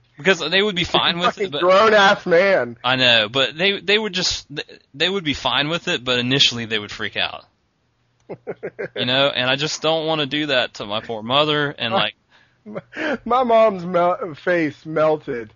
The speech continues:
Speaker 2: on Christmas.
Speaker 1: I'm sure she did. I see.
Speaker 2: <laughs>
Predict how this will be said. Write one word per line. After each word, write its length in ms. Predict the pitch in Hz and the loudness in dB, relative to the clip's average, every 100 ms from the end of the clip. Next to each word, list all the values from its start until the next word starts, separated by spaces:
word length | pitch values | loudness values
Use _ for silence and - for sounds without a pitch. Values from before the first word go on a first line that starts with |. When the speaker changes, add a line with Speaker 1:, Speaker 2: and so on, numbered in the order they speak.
| _ _ - | _ _ -6
Speaker 2:
on 220 | 156 151 | -4 -4
Christmas. 360 | 170 165 - 143 | -4 -4 -2 0
Speaker 1:
I'm 40 | |
sure 220 | 131 143 | 2 2
she 360 | 143 139 - 113 | 2 0 0 0
did. 340 | 120 117 104 | 0 0 -2
I 180 | 117 113 | -2 -2
see. 380 | - - - | -2 -4 -2
Speaker 2:
<laughs> 40 | 269 | -2